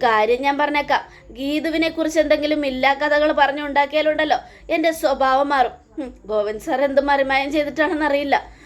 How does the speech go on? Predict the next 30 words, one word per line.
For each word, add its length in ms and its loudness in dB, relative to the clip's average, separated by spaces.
അവളുടെ 320 0
മനസ്സിലിപ്പോൾ 600 0
ഞാനില്ല, 440 0
പക്ഷെ 280 -4
എൻ്റെ 240 4
മനസ്സിൽ 380 0
അവളുണ്ട്. 420 2
എന്നിട്ട് 340 0
എന്തിനാടാ 400 2
ചേറ്റെ 360 2
അവർണികയെ 540 0
നീ 140 2
കല്യാണം 420 0
കഴിച്ചത്? 360 0
അത് 220 -4
പിന്നെ 280 0
എൻ്റെ 240 -2
ഒരു 120 0
സ്-, 140 -8
നില 260 0
അവസ്ഥ 440 -2
അങ്ങനെ 360 2
ആയിപ്പോയി. 380 0
കാരണം 380 -2
അന്ന് 200 -4
ബാംഗ്ലൂർ 500 2
വെച്ച് 300 0
അവർണികയെ 500 0
കല്യാണം 400 2
കഴിച്ചില്ലായിരുന്നെങ്കിൽ 840 0